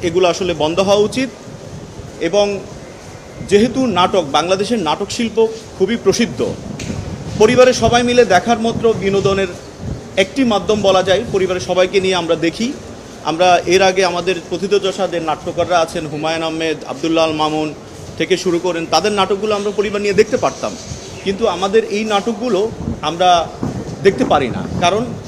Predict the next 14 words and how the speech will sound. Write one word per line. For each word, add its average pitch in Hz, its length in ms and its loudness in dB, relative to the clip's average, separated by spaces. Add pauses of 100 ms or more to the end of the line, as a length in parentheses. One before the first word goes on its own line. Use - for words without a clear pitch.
অশালীন 220 380 2
ডায়লগ 170 260 6 (120)
নিয়ে। 113 160 -2 (480)
আঞ্চলিকতা, 233 920 2 (140)
আঞ্চলিক, 208 460 0 (180)
আঞ্চলিক 190 380 0
যে 226 100 0
ভাষাগুলো, 196 600 0 (360)
সেটি 233 260 4
কিন্তু 269 200 0
আমাদের 220 300 2 (240)
ভাষার 175 320 0
অলংকার, 180 480 4 (600)
কিন্তু 247 420 2